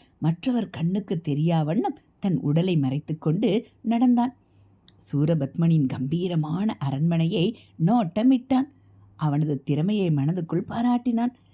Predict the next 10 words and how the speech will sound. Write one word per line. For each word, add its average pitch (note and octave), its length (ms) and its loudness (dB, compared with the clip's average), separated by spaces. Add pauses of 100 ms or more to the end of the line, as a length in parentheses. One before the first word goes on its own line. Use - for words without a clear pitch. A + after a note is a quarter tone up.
(240)
எதிரிகளாக D3+ 840 2
இருந்தாலும் D#3 560 0 (240)
அவனுடைய A3 560 2
திறமையை G3 580 -2
பாராட்டுபவன் D#3+ 720 -2
எவனோ F3 580 0 (220)
அவனே G3 460 0
நீதிமான். B3 520 4 (440)
மேலும் D#3 540 2 (200)
இப்படிப்பட்டவர்களே E3+ 1160 -2